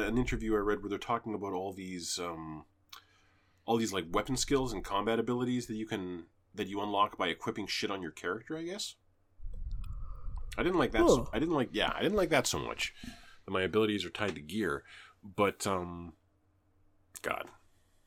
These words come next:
Speaker 1: that's gonna be amazing.
Speaker 2: And that's February.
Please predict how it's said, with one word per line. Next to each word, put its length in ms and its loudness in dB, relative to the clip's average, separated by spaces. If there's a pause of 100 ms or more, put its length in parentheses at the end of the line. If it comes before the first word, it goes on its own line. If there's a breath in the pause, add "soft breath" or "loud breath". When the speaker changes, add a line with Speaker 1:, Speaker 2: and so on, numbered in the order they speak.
(680)
Speaker 1:
that's 140 -2
gonna 160 0
be 80 -8
amazing. 360 -10 (640)
Speaker 2:
And 160 -6
that's 160 0
February. 600 2